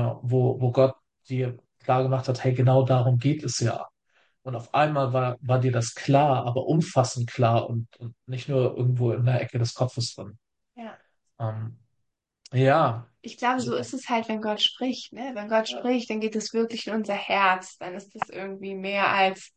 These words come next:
Speaker 2: irgendwie eine Erkenntnis im Kopf, sondern das, das ist so ein, finde ich, so ein Merkmal daran, dass Gott spricht, dass es direkt unser Herz trifft.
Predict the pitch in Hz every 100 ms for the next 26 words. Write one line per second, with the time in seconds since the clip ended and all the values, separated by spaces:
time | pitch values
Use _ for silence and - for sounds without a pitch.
0 | _ _ _ _ _ _ _ 196 196 196
1 | 196 196 185 - 220 208 - 190 190 -
2 | 190 - - - 175 180 175 175 185 -
3 | _ _ 202 185 214 214 202 190 175 -
4 | _ 208 202 185 185 202 190 202 180 175
5 | 175 180 - 185 185 - - _ _ _
6 | _ - - - - 202 - 196 185 -
7 | 190 180 190 185 180 190 190 190 - 196
8 | 196 196 -